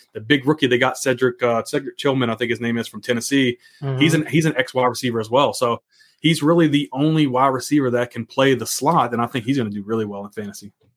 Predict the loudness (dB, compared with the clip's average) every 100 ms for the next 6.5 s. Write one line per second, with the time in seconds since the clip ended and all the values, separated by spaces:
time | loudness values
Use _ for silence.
0 | _ -2 2 2 2 0 2 2 2 0
1 | 2 2 2 -2 -6 -2 0 2 0 -2
2 | -2 0 0 0 -2 -2 -6 -6 -4 -4
3 | -2 0 0 -2 -2 -2 0 0 0 0
4 | 2 2 2 2 2 4 2 2 0 2
5 | 0 2 2 4 2 2 0 4 4 2
6 | -2 -10 _ -2 -2